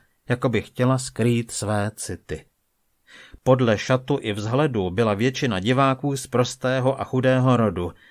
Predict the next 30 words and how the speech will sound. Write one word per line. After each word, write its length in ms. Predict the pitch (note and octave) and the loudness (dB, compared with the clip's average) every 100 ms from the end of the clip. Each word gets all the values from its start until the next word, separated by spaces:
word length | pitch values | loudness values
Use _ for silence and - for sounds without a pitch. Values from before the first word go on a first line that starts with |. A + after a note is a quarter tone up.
| _ - | _ 0
mnoho 240 | C3+ C3+ | 4 6
jich 240 | C3 G2 - | 4 2 -2
přibylo 420 | - C3+ C3+ B2+ | 0 2 2 2
na 100 | A#2 | 0
svátky 440 | - B2 A#2+ - | 0 -2 -2 -2
z 60 | A2+ | -2
venkova. 580 | G#2+ F#2+ F2 F2 E2+ E2 _ _ _ _ _ - - _ G#2+ | 0 -2 -2 -4 -4 -6 _ _ _ _ _ -20 -20 _ -4
Vytušil 480 | G#2 A2 - A#2 | -2 -4 -4 -6
jsem, 360 | A2 - C#3+ D#3 | -4 -4 -2 -2
že 140 | C3 | -2
v 100 | G#2 | -4
srdci 360 | - D#3 - F#2 | -4 -6 -6 -8
sympatizovali 920 | - A2+ A2 B2+ C3 A#2+ C3 C3+ C#3+ | -4 -2 -2 0 0 -2 -2 -2 -2
se 160 | C#3 C3+ | -2 -4
svým 300 | - G#2+ G2+ | -2 -4 -4
ukřižovaným 680 | A#2+ - B2+ C3+ C3+ C#3 C#3 | -4 -2 -2 0 0 0 -2
králem, 640 | B2+ A2+ G2+ F#2 E2+ E2+ F2 - - - | 0 2 2 -2 -4 -6 -8 -14 -12 -6
ačkoliv 440 | B2+ - C#3 C#3 | -6 -2 0 0
se 120 | - | -4
toho 280 | - B2+ C3 | -2 2 2
neodváželi 760 | A#2 C3 B2 C3 B2+ C3 A2 F2+ | 2 0 2 2 2 2 0 -2
ukázat 640 | B2 C3 B2+ A#2+ B2+ B2+ - - - | -2 0 2 2 0 -2 -12 -8 2
ani 260 | D3+ D3 | 4 4
před 280 | D3 B2+ G2+ | 2 -2 0
římskými 580 | C3+ C3 B2+ C#3 A#2 F#2 | 2 2 0 0 0 0
legionáři, 920 | G2 G#2 A2+ A#2+ A#2+ A#2+ A#2+ C#3 C#3 _ _ - | -2 0 0 0 0 0 0 -2 -4 _ _ 2
ani 260 | D3 D3 | 4 4
před 280 | C#3+ - B2 | 2 -2 0
vlastními 520 | B2 C3 - B2+ B2+ | 0 -2 0 0 2
vládci. 600 | A2+ F2+ F2+ - - F2+ | 2 0 -2 -8 -12 -12